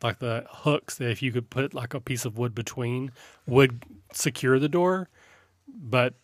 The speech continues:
other than that, there's no, like, mechanism to cause the statues to relock from the inside or to reopen from the inside that you can see.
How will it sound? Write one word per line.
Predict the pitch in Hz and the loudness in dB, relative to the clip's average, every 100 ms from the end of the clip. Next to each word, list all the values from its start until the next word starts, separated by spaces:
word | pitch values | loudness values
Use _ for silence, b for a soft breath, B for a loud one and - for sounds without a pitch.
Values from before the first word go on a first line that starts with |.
| _ - | _ 0
other | 147 147 | 4 6
than | 131 123 | 6 6
that, | 123 | 6
there's | 127 117 | 6 6
no, | 139 139 | 8 8
like, | 131 123 | 8 6
mechanism | 123 131 127 127 120 113 113 | 4 4 4 2 0 -2 -4
to | 120 | -4
cause | - 127 113 | 4 4 4
the | 117 | 0
statues | - 123 117 - 117 104 | -2 2 2 2 -2 -2
to | 131 | -6
relock | 113 117 117 120 107 104 - - b b _ | -4 -2 0 2 2 0 -8 -20 b b _
from | 135 117 | -2 0
the | 117 | 0
inside | 113 110 117 117 | 0 0 -2 -2
or | 107 | -4
to | - 107 | -6 -6
reopen | 110 117 110 110 120 | -4 -4 -2 -6 -8
from | 104 110 | -10 -10
the | 110 | -8
inside | 104 104 107 107 | -8 -2 -2 -2
that | 117 | -4
you | 110 | -8
can | 107 110 | -10 -10
see. | - - - | -10 -10 -14